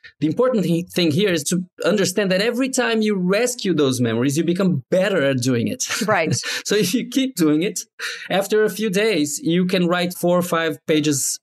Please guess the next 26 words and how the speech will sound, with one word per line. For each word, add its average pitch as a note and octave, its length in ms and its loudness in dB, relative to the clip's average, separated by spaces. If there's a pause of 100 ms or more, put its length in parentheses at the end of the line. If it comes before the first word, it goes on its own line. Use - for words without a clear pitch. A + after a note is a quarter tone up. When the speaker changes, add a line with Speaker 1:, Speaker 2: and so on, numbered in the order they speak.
(100)
Speaker 1:
per D#3+ 100 2
night. F3+ 300 0 (180)
But B2+ 100 0 (160)
once A#3+ 200 -2
we G3 160 -2
allow D#3+ 420 0
that D3 260 -2
to A#2 100 -2
happen, G#2+ 340 -4 (280)
what C3+ 360 0
emerges C#3 840 0 (120)
is, B2 280 0
is A#2 140 0
actually C#3+ 300 2 (120)
quite D3 300 0
powerful E3+ 360 0
because C3+ 260 0
it's D3 140 -2
something D#3 280 2
that C#3+ 140 2
evolved C3 340 0
a B2+ 40 2
l-, B2+ 340 0
from, B2+ 460 0
you - 160 0
know, A#2 200 2